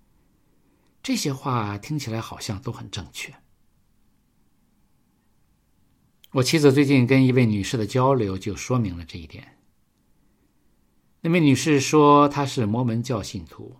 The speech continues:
但她想同时成为一个好的基督徒。那么，摩门教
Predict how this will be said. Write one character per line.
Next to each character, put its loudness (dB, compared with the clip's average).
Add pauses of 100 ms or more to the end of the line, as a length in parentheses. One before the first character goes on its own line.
(360)
但 -4
她 0
想 -8
同 -2
时 -6
成 -8
为 -6
一 -8
个 -10
好 -12
的 -14
基 -10
督 -4
徒。 -16 (1200)
那 2
么， 4
摩 2
门 2
教 0